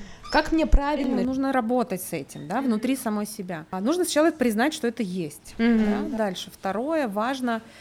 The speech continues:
Speaker 2: делать такие техники, например. Прям вот сесть, то есть мы представим себе сцену, да, и на сцене периодически у нас разные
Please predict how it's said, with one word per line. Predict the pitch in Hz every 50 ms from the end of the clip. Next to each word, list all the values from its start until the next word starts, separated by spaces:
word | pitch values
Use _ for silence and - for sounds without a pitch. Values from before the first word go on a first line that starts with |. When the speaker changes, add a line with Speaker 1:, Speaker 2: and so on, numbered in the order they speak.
| - - -
Speaker 2:
делать | 202 220 262 269 262 262
такие | 226 214 - 247 226
техники, | - 262 233 220 - - 190 - -
например. | 185 175 - - 180 170 151 143 - - - -
Прям | - 226 277 339 320
вот | 247 233 220 -
сесть, | - - 277 311 349 381 - -
то | - - - - 240
есть | 233 -
мы | 262 247
представим | 233 254 - - - 233 202
себе | 185 - 202 196
сцену, | 208 - - - 330 392 427 349 220 185 - - - - - - - - - - - - -
да, | 226 247 277
и | 254
на | 233 233 226
сцене | - - 330 359 359 285
периодически | - 240 220 208 208 226 302 302 - - - -
у | 208
нас | 214 220 214 -
разные | 208 214 226 220 208 220 208 196 190 180